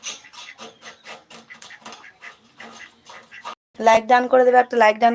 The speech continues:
করে দেবে। হ্যালো,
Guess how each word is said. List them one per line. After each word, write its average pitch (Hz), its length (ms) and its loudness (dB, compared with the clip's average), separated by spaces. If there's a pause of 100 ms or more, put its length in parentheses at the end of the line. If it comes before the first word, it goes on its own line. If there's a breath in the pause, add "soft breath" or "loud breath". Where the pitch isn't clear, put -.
করে 240 180 -2
দেবে। 240 160 -4 (4000)
হ্যালো, 220 260 -2